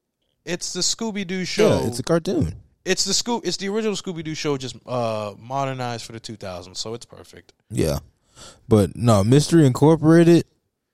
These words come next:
Speaker 2: Oh, there's Scooby-Doo, Where Are You? And What's New, Scooby-Doo?
Speaker 1: Yeah, uh, I think Scooby-Dooby-Doo, Where Are You? I think that's the fir-, very first one, and then What's New, Scoob-, and then Scooby-Doo, What's New?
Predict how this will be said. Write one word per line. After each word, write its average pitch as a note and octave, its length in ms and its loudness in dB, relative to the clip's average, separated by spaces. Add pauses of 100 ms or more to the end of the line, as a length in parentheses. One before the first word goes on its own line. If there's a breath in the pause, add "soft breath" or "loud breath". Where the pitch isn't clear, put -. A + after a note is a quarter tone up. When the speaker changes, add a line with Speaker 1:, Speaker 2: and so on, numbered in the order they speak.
(560)
Speaker 2:
Oh, C#3 160 6
there's A#2+ 240 2
Scooby-Doo, C3 380 6
Where A2 160 8
Are A2 40 6
You? A2 200 8
And F2+ 80 2
What's G2 240 2
New, F#2+ 140 4
Scooby-Doo? D#2+ 600 -2 (1040)
Speaker 1:
Yeah, G#2 280 -16 (460)
uh, A2+ 440 -4
I B2 100 -10
think D3+ 320 -8 (400)
Scooby-Dooby-Doo, B2 840 -10
Where A2 180 -14
Are B2+ 180 -10
You? G2+ 240 -14
I A2 60 -16
think B2+ 160 -14
that's B2+ 160 -10
the - 100 -16
fir-, C3+ 320 -6
very B2 200 -8
first B2 280 -12
one, G2+ 240 -14 (380)
and G#2+ 100 -18
then G#2 80 -12
What's A#2+ 220 -10
New, A#2+ 80 -10
Scoob-, A2+ 380 -12
and A#2 120 -14
then G#2+ 80 -12
Scooby-Doo, A2+ 520 -12
What's G#2+ 240 -14
New? G#2+ 300 -14